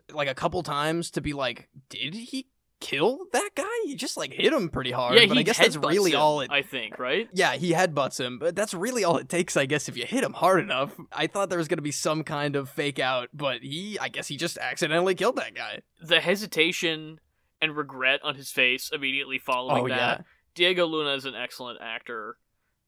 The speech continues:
Speaker 2: and I'm really glad to, to see him getting a little bit more nuance that I think he didn't get to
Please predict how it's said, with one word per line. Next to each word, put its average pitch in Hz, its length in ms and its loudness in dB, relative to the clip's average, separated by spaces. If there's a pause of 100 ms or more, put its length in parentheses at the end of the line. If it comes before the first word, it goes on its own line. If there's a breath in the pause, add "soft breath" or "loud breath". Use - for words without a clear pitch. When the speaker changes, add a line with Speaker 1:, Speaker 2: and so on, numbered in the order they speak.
(140)
Speaker 2:
and 123 240 -2
I'm 123 160 -6
really 123 220 -8
glad 120 480 -4 (160)
to, - 240 -4 (140)
to 143 120 -8
see 160 220 -4
him 160 180 -6
getting 147 340 0
a - 100 -12
little 143 200 -6
bit 135 220 -2
more 135 420 -2
nuance 135 400 -4
that 135 100 -4
I 131 100 0
think 127 360 -4
he 147 160 -10
didn't 135 300 -4
get 160 160 -10
to 156 260 0